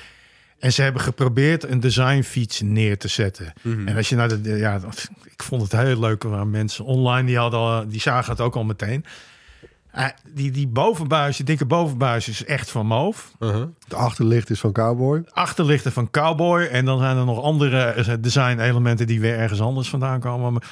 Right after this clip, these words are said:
Speaker 1: er waren mensen, hoe noemen ze nou? Eh, Fanboy en, eh, Cow Move. <laughs> Maar als je dan inzoomt op de details, kijk, dus als je hem op een plaatje ziet, dan denk je, "Nou, dat, dat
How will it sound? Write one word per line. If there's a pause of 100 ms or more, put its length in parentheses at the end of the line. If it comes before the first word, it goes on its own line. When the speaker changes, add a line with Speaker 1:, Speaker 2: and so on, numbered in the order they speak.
(160)
Speaker 1:
er
waren
mensen,
hoe
noemen
ze
nou?
Eh, (800)
Fanboy
en, (120)
eh,
Cow
Move. (160)
<laughs>
Maar
als
je
dan (200)
inzoomt
op
de
details,
kijk,
dus
als
je
hem
op
een
plaatje
ziet,
dan
denk
je,
"Nou,
dat, (100)
dat